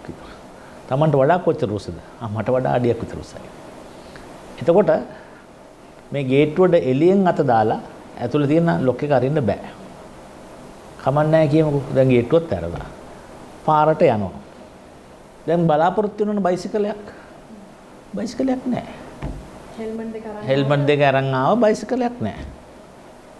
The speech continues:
Speaker 1: දැන් ජයසේනට ටිකක්, අ, තුෂ්ටිම් බූත වෙලා ජයසේන ඊට පස්සේ බලන මේ දෙන්න මොකද කරන්නේ? මේ දෙන්න පයින්ම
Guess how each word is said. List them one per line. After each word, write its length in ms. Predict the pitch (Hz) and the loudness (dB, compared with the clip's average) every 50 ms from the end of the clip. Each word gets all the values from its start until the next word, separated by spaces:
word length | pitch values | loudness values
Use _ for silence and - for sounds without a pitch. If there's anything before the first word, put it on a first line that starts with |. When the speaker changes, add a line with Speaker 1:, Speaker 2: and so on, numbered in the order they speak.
| - - - - - - - - 123 127 | -20 -20 -20 -20 -20 -18 -14 -10 -2 2
Speaker 1:
දැන් 240 | 147 175 226 233 | 4 6 6 8
ජයසේනට 540 | 185 170 170 170 170 180 185 180 185 180 202 | 8 6 6 4 4 2 0 0 0 -2 -4
ටිකක්, 480 | 202 - 170 160 143 - - - - 131 | -2 0 0 0 0 -2 -6 -8 -4 -2
අ, 220 | 127 123 120 113 | 0 2 2 0
තුෂ්ටිම් 460 | 113 - 139 123 - - 127 120 110 | 0 -2 -4 -6 -4 -2 -2 0 0
බූත 200 | 107 110 104 101 | 2 0 0 0
වෙලා 260 | 98 95 98 120 226 233 - - - - - - - - - - - - - - - - - - | 0 0 2 0 0 -2 -4 -14 -16 -18 -18 -18 -20 -20 -20 -20 -20 -20 -20 -20 -20 -16 -4 2
ජයසේන 400 | 127 135 147 147 143 165 151 151 | 4 4 4 4 4 2 2 2
ඊට 140 | 151 143 147 131 | 2 0 0 0
පස්සේ 560 | 135 135 131 - - - 92 90 76 - - - - 107 107 - - - 127 | 0 0 -2 -2 -4 -2 0 0 0 -2 -4 -8 -12 -12 -12 -12 -12 -6 0
බලන 240 | 131 131 143 156 156 | 2 4 4 4 4
මේ 120 | 147 139 | 2 2
දෙන්න 200 | 131 139 139 135 | 2 2 2 2
මොකද 220 | 123 110 117 117 110 | 2 2 2 2 2
කරන්නේ? 420 | - 113 107 101 95 90 - - - - - - - - - - - - - - | 2 2 2 2 2 0 -4 -8 -12 -14 -16 -18 -18 -18 -18 -18 -18 -14 -8 -2
මේ 180 | 160 165 170 | 0 4 4
දෙන්න 200 | 165 170 165 170 | 4 6 4 4
පයින්ම 880 | 160 165 147 147 156 160 160 160 165 165 165 170 175 185 196 202 202 | 2 2 2 2 4 4 4 6 6 6 6 6 6 6 6 6 6